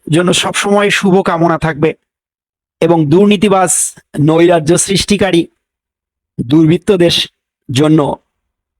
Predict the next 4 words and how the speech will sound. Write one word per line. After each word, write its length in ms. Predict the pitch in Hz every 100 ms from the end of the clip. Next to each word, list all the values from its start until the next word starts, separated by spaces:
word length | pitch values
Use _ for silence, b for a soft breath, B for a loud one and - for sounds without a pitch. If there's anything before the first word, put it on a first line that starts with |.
| _ _ _ _ _ _ _ _ _
বরাবরই 540 | 127 127 147 156 147 147
আমাদের 360 | 135 139 135 123 - _ _ _ _ _ _ _ _ _ _ _ _ _ _ -
অভিশাপ 520 | 143 139 160 190 160 -
থাকবে। 340 | 131 95 90